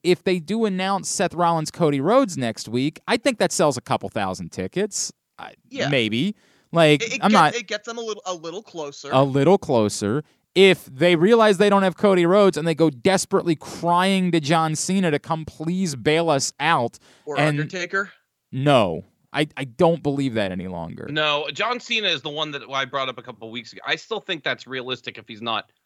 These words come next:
Speaker 3: literally doing something else.
Speaker 1: I, I think if that were the case, they would probably started a program by now. But that comes off way more of, "We thought we were in decent shape. We're not in decent shape.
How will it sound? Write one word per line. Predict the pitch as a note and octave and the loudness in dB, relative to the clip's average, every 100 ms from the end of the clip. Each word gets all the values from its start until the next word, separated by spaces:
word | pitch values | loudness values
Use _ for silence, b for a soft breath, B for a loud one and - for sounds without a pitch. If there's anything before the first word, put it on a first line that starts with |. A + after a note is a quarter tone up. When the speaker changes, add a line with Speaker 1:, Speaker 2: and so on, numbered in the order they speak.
| - | -14
Speaker 3:
literally | A2 B2+ A#2+ A2+ G#2+ G#2+ | -2 -2 0 -4 -6 -8
doing | F#2 G#2+ G2+ G2+ | -10 -12 -12 -12
something | G2 E2 C#2+ | -14 -14 -18
else. | - - _ - _ _ _ _ _ _ _ - | -20 -20 _ -20 _ _ _ _ _ _ _ 0
Speaker 1:
I, | E3+ F#3+ F#3 F3 _ _ _ _ | 4 4 4 0 _ _ _ _
I | D3+ E3+ | -2 0
think | - C4+ D4+ | 2 -2 0
if | A#3 | 0
that | G3+ G3 | 2 4
were | F3+ | 2
the | D#3 | 0
case, | E3 D#3+ C#3+ | 0 0 0
they | C#3+ | 0
would | C3 | 0
probably | - D#3 D3 | 2 2 2
started | A#2+ D3+ C#3 A#2+ | 0 2 2 2
a | |
program | - A#2 G2+ F#2+ F2 | 0 2 2 -2 -6
by | F2 | -6
now. | E2 B1 G1+ - _ _ _ _ - | -8 -10 -14 -18 _ _ _ _ 0
But | D3 - | 0 2
that | E3 F3 | 0 0
comes | - G3+ G3 F#3 | -2 0 2 4
off | F3 | 4
way | D#3+ F3 E3+ | 2 0 2
more | E3+ E3+ D#3+ | 4 4 6
of, | C#3 C3 B2+ B2 B2 _ _ | 6 4 2 0 -8 _ _
"We | B2 D#3 | 0 2
thought | - F3+ G3+ F3+ | 4 6 8 6
we | G3+ | 6
were | F#3+ | 6
in | F#3+ | 4
decent | F3 F#3 - E3+ | 0 0 -2 -4
shape. | - F3+ F3+ F3 | -2 0 0 -2
We're | A#2+ | -2
not | A2+ A#2+ C#3+ F3 | -2 2 2 2
in | D#3+ | 0
decent | D3+ E3 D#3 D#3+ B2+ | -2 -2 -2 -6 -6
shape. | - D#3 D3+ | -2 0 -2